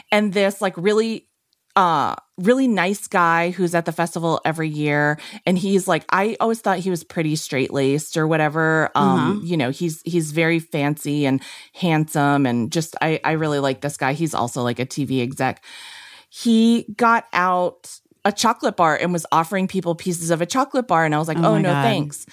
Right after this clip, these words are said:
Speaker 1: And then one of the girls said, "Actually, maybe you should take it 'cause you have to fly tomorrow. And, like, what if you just start to get sore from that fall?" And I was like, "Oh, it's an edible?" And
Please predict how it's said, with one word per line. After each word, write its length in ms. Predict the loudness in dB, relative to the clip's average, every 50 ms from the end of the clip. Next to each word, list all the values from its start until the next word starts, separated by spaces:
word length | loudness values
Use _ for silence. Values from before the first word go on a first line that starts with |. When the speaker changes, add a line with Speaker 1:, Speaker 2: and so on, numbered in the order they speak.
| -20 -20 -20 -12 -2 0
Speaker 1:
And 140 | 2 4
then 160 | 4 4 2 2
one 120 | 0 0
of 40 | 2
the 60 | 0
girls 400 | -2 0 2 2 2 2 0 -4 -6
said, 380 | -2 0 2 4 4 2 0 -2 -6
"Actually, 480 | -8 -8 -8 -8 -6 -2 -2 0 0 0
maybe 300 | 2 2 2 2 2 2
you 220 | 2 2 2 2
should 240 | 0 0 -2 -2 -2
take 200 | -2 -4 -2 0
it 140 | -2 -2 -2
'cause 160 | -4 -6 -2
you 80 | 0 0
have 140 | 0 0 -2
to 100 | -6 -8
fly 380 | -8 -6 -4 0 2 2 0
tomorrow. 600 | 0 -2 -2 -2 0 2 2 4 4 4 4 2 2 0
And, 140 | 0 -2 0
like, 200 | 0 0 -2 -2 _ -8
what 380 | -8 -6 0 0 2 0 0 0
if 200 | -2 -4 -4 -4
you 120 | -4 -6 -6
just 300 | -6 -4 -6 -6 -6 -4
start 240 | -2 -2 -2 -2 -2
to 80 | -4
get 180 | -2 -2 -2 -2
sore 440 | -4 -2 0 2 4 4 2 2 0
from 180 | -2 -4 -2
that 180 | 0 0 -2 0
fall?" 280 | 2 2 4 4 2
And 100 | 2 0
I 40 | -2
was 80 | -2 -2
like, 120 | -4 -6 -8 -14 -14 -14 -12 -4 0
"Oh, 220 | 2 2 2 2 0
it's 180 | -4 -4 -4 -4
an 120 | -8 -6 -2
edible?" 640 | 0 0 0 0 0 0 0 2 2 2 0 -2 -2
And 340 | 0 0 0 0 0 -2 -2